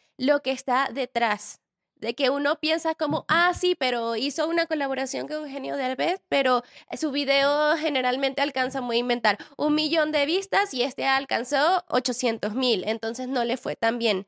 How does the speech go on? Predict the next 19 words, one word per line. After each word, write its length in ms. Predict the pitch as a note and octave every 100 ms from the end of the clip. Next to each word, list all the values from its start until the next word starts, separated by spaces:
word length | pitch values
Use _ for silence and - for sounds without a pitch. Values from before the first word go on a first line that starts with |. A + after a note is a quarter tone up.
| _ _ _ _ _ _
Sin 220 | C4+ D4
embargo, 380 | C#4+ C4+ C4+ D4+
tú 180 | - E4+
que 120 | D#4
estás 300 | C#4+ - C4
atrás 460 | C4+ - A#3 A#3 D#4+
y 100 | A3+
como 260 | - B3+ A#3
para 180 | B3+
que 120 | B3 B3
las 120 | A3+
personas 380 | - A#3+ A#3+ C4
también 320 | C#4 B3+ B3+
vean 220 | B3 C4
que 100 | B3+
no 140 | A#3+
todo 240 | A3 A#3+ A#3+
es 180 | B3+ B3+
números, 540 | B3+ A#3+ A#3 B3 -